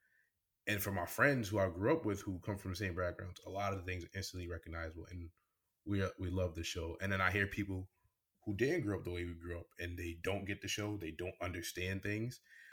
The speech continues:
Um, sometimes I hear things from people like, "Why is it centered completely on race?" And for me, it's like, because for a certain group of people in this country,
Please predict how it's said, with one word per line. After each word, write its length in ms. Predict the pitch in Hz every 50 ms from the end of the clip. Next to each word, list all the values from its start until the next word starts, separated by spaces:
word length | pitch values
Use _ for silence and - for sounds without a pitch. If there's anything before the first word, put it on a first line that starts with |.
| - _ _ _
Um, 520 | - 92 90 87 87 85 85 82 82 82 - -
sometimes 400 | - - 98 92 98 92 87 92
I 100 | 95 90
hear 160 | 95 92 90
things 220 | - 95 92 87
from 120 | - 92 87
people 220 | - 95 92 90
like, 200 | 87 85 85 -
"Why 240 | - 90 95 101 107
is 140 | 101 98 98
it 80 | 95 87 - _ _ _ _ _
centered 600 | - - - - - 95 98 104 98 98 90 90 - - -
completely 440 | - 101 90 - - 110 98 101 107
on 200 | 98 98 95 92
race?" 420 | 87 110 113 104 82 - - - - _ _ _ _ _ _ _ _ _ _ _ _ _ _ _ _ _ _ _ _ - - _
And 240 | - 101 98 101 98
for 120 | - -
me, 180 | 98 107 123 123
it's 180 | 113 104 -
like, 360 | 101 101 95 90 90 - - - - - - _ _ _ _ _ _ _ _ _ _ _ _ _ _
because 240 | - 98 - 104 95
for 100 | - 90
a 60 | -
certain 400 | - - - 120 131 107 104 98
group 180 | 92 98 92 -
of 140 | 87 82 -
people 220 | - 95 85 87
in 40 | 85
this 140 | 85 - -
country, 500 | - 95 85 80 - 82 80 - -